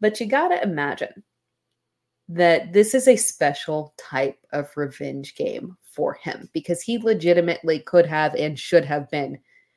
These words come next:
the starter for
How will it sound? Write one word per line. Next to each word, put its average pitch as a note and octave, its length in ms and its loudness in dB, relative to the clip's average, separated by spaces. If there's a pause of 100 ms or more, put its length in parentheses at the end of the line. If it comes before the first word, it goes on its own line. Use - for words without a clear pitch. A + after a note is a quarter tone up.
(400)
the - 80 -6
starter - 400 -4 (840)
for C#3+ 560 2